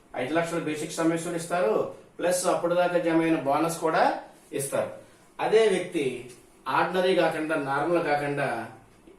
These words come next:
యాక్సిడెంటల్గా జరిగిందండి. యాక్సిడెంట్ జరిగినట్లయితే ఇక్కడ ఏమిస్తారండి? మామూలు పాలసీకి కూడా టర్మ్ రైడర్ లేకుండా ఉన్న పాలసీకి కూడా సమ్ అష్యూర్డ్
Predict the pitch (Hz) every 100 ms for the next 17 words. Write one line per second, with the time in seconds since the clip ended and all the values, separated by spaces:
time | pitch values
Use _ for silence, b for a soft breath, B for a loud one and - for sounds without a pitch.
0 | 131 131 135 - 180 175 170 175 143 127
1 | 123 107 87 - - 120 - 143 160 160
2 | 160 143 135 139 139 131 120 135 127 110
3 | 113 127 143 - 175 175 175 185 196 196
4 | - B B B B - - 185 196 196
5 | 180 175 - 170 160 151 190 143 143 160
6 | 175 180 170 165 160 160 165 165 165 160
7 | 160 135 139 147 151 135 135 - - -
8 | - - - - - - - - 139 165
9 | 190 196 190